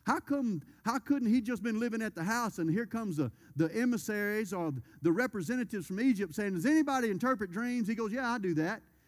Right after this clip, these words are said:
He said, "Come go to Egypt with us." He could have lived a life with his daddy, but his brothers were jealous. And it was his fault too. He was a little cocky. You know how it is with brothers. I mean, you know,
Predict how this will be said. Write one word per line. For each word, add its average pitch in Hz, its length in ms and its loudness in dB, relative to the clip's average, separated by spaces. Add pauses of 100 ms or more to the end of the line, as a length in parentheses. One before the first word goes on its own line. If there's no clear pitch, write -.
(140)
He 269 100 8
said, 208 200 2
"Come 247 200 2
go 240 140 2
to 214 80 0
Egypt 185 320 0
with 180 160 0
us." 110 260 -8 (1080)
He 226 100 4
could 294 180 -2
have 220 120 0
lived 226 180 0
a 185 80 -2
life 220 320 -2 (100)
with 160 140 0
his 156 160 2
daddy, 190 480 -2 (880)
but 214 140 2
his 185 160 0
brothers 220 480 0
were 165 100 2
jealous. 139 600 -4 (500)
And 277 180 0
it 285 100 2
was 220 120 -2
his 220 180 0
fault 185 300 -4
too. 240 200 0
He 202 140 0
was 190 60 -10
a 196 60 -8
little 185 120 -4
cocky. 196 380 -8 (1900)
You 156 100 -4
know 226 80 -4
how 208 120 0
it 185 60 2
is 175 160 2
with 139 100 0
brothers. 131 460 -2
I 123 60 -4
mean, 123 240 0
you 131 100 0
know, 135 280 -4